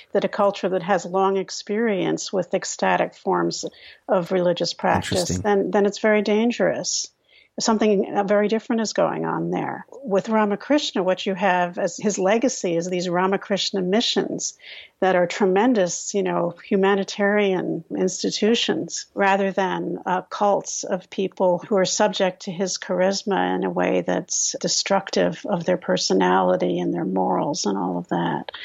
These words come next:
Speaker 1: Obviously, there can be moral problems at any, in any religious institution, but I think the diff-, there's a,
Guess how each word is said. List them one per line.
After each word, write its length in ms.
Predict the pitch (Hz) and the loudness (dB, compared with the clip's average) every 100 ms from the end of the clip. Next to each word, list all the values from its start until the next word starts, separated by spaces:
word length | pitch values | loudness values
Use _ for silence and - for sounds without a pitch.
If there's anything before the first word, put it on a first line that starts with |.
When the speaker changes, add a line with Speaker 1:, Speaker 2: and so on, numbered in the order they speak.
| - - | -10 -2
Speaker 1:
Obviously, 420 | 208 220 214 - 185 | 0 2 2 2 2
there 120 | 180 | 0
can 180 | 202 180 | -2 -2
be 100 | 180 | 0
moral 320 | 180 175 165 | 0 0 -2
problems 500 | - 185 175 165 196 | 0 0 0 -4 -2
at 80 | 185 | -2
any, 300 | 185 175 - | 0 0 0
in 140 | 180 | 2
any 160 | 208 180 | 4 4
religious 440 | 170 175 170 - | 2 2 0 -2
institution, 880 | 170 - - - 175 180 190 170 180 | -6 -6 -10 -4 -2 0 0 -2 0
but 240 | 175 - - - - - | 0 -2 -10 -20 -8 -2
I 100 | 196 | 0
think 340 | 226 202 - | 2 2 0
the 140 | 196 170 | -4 0
diff-, 300 | 208 196 - | 0 -2 -2
there's 300 | 185 175 | 0 0
a, 80 | 180 | 0